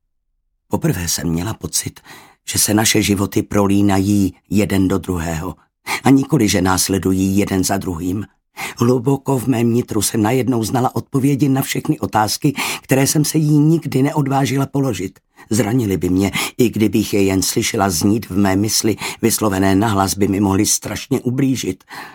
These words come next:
"Je to dítě lásky," řekla jsem a vzpomněla si na snídku slámy. "Klidně si tomu věř, budeš sama, koho to zajímá, tím si můžeš být jistá. Pro zbytek světa bude to děcko jen další parchant."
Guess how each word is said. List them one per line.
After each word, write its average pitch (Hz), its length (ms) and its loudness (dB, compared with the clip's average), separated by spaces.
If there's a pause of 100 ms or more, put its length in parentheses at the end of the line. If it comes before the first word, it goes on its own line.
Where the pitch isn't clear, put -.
(600)
"Je 135 240 6
to 147 280 2
dítě 139 500 0
lásky," 123 640 0 (120)
řekla 101 300 -4
jsem 127 300 0 (380)
a 113 140 2
vzpomněla 113 580 0
si - 240 -2
na 104 140 -4
snídku - 460 -2
slámy. 78 440 -8 (1600)
"Klidně 127 320 4
si 101 160 0
tomu 98 260 0
věř, 95 240 0
budeš 104 320 2
sama, 120 300 4
koho 107 300 0
to 107 140 -2
zajímá, 90 520 0
tím 107 240 -2
si - 140 -2
můžeš 90 300 -2
být 87 240 -10
jistá. 78 440 -2
Pro 131 200 2
zbytek 104 400 -4
světa 120 340 0
bude 110 200 0
to 101 140 -2
děcko 120 400 -4
jen 92 240 -2
další 104 460 -2
parchant." - 680 -6